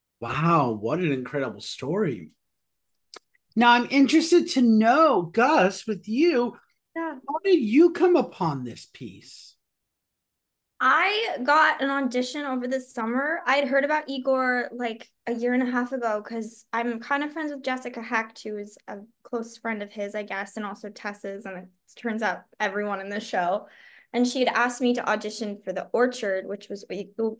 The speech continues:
Speaker 2: Igor's last show. And I couldn't, I was a bridesmaid in my cousin's wedding, so I couldn't do the show. Well, I couldn't audition. And then I got an audition for Our Class, and I was so excited 'cause I had heard about Igor, and I was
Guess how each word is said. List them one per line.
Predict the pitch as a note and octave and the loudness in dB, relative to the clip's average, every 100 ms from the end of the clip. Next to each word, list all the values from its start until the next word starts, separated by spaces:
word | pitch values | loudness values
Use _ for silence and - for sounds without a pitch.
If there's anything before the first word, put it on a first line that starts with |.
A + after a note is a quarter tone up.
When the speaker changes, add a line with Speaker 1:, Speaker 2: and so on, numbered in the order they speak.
| - | -6
Speaker 2:
Igor's | B3 A#3 G#3 F#3+ G#3+ A#3+ - _ _ _ | -4 0 2 4 2 -2 -14 _ _ _
last | - A3+ A3+ D#4 E4 - - - _ - | -2 4 4 4 -2 -14 -18 -20 _ -20
show. | - G#3 - - C4 - _ - - - _ - | -8 -6 -4 -4 -6 -8 _ -20 -20 -20 _ 0
And | A#3+ A#3+ A#3 B3 - | 2 4 2 0 2
I | A3+ A3+ A3+ - | 2 0 -4 -2
couldn't, | D#4+ C4+ G#3+ G3+ - | 2 2 2 -6 -6
I | G#3+ | -4
was | A3 | -4
a | G#3+ | -4
bridesmaid | A3 A3+ A3+ A#3 G#3+ G#3 | 0 0 0 -4 -4 -4
in | |
my | G3+ F#3+ | -4 -6
cousin's | - G#3+ G3+ G3 | -6 -6 -6 -4
wedding, | G3 F#3+ D3 - | -2 -2 -4 -8
so | - F#3 | -8 -6
I | F#3 | -4
couldn't | F3+ A3 G3 | -4 -6 -6
do | B3+ F3 | -8 -10
the | - | -10
show. | - - - | -10 -8 -2
Well, | G#3 | 0
I | G#3 | 0
couldn't | G#3 G#3+ | -4 -4
audition. | E3+ - - F3+ - - - _ - | -4 -8 -10 -12 -14 -20 -20 _ -2
And | A#3+ A#3 A#3 A#3 A#3 | 2 2 2 -2 -4
then | A#3 A3+ A#3 | -2 0 2
I | A#3 A#3 | 0 0
got | A3+ G#3 | 0 0
an | G#3+ | -2
audition | A3 A#3 A#3+ A3 | -6 -8 -8 -8
for | G#3+ G3+ | -6 -4
Our | G3+ G3+ A3+ | -2 -2 -2
Class, | A3+ G3 G3+ - | -4 -4 -4 -8
and | G3+ | -14
I | |
was | F#3+ | -12
so | - F#3 | -8 -6
excited | F#3 - B3+ C4 B3+ B3+ | -6 -2 0 2 0 -4
'cause | A3 F#3+ G#3 | -8 -8 -8
I | F#3 | -8
had | F#3 | -8
heard | - B3+ | -2 0
about | C4 B3 | 0 -2
Igor, | A#3+ A#3 A#3+ A#3 A3+ | -4 -4 -2 0 -2
and | G#3 | -4
I | F#3 | -10
was | F3 G3 | -14 -14